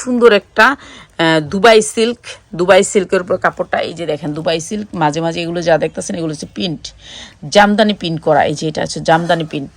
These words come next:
দুবাই সিল্কের উপরে। দুবাই সিল্কের এই জামার কাপড়টা দিয়ে এইটা অনেক সুন্দর করে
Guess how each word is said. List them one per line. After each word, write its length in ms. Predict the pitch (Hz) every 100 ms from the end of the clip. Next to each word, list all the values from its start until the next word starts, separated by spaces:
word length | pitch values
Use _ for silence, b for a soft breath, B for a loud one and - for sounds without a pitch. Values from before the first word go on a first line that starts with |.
| 180
দুবাই 280 | 185 190 175 -
সিল্কের 340 | 170 147 - -
উপরে। 220 | - - 160 B B B 165
দুবাই 260 | 208 208 214 -
সিল্কের 340 | 220 214 220 - 208
এই 80 | 233 220
জামার 260 | 220 220 214
কাপড়টা 380 | 214 - - 208 190
দিয়ে 120 | 220 - 202
এইটা 160 | 190 185 185
অনেক 160 | 220 208 -
সুন্দর 320 | 233 226 233 220
করে 160 | 220